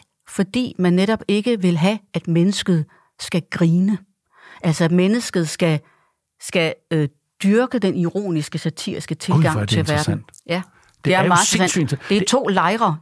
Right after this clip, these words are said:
Speaker 1: to, to
Speaker 2: Ja, det er jo,
Speaker 1: teologiske
Speaker 2: det er jo
Speaker 1: lejre.
Speaker 2: sindssygt interessant, ikke? Fordi min, min forståelse af det, der adskiller os fra øglerne, det er jo vores evne til, øh, at, at, at grine. Altså, jeg har jo besøgt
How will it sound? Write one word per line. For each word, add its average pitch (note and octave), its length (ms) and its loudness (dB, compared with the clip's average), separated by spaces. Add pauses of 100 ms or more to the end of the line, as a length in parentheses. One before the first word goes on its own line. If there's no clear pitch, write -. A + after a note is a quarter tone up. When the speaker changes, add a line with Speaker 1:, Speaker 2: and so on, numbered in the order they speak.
(100)
Speaker 1:
to, - 160 2
to A3 200 0
Speaker 2:
Ja, F#3 60 2
det F#3+ 60 2
er A3+ 80 2
jo, F#3+ 80 4
Speaker 1:
teologiske F#3+ 320 2
Speaker 2:
det D#3 80 2
er D3+ 100 4
jo F3+ 60 2
Speaker 1:
lejre. E3 100 4
Speaker 2:
sindssygt - 760 -2
interessant, - 540 -6
ikke? D3+ 160 -4
Fordi C#3+ 400 -2
min, C#3 460 2 (380)
min D#3+ 380 0
forståelse E3 840 -4
af A#2+ 100 -4
det, C3+ 120 0
der D3+ 120 -2
adskiller C3 500 -2
os - 240 -4
fra - 280 -6
øglerne, B2+ 380 0 (100)
det E3+ 180 0
er B2+ 100 -2
jo E3+ 100 0
vores C3 360 -2 (100)
evne C#3+ 360 2
til, F#3+ 340 -2 (680)
øh, A2 760 0 (320)
at, B2 100 -2 (160)
at, C#3+ 200 -4
at - 100 -6
grine. F#3 520 0
Altså, C#3+ 160 -4
jeg D#3+ 100 0
har E3+ 60 0
jo E3 40 0
besøgt - 500 -2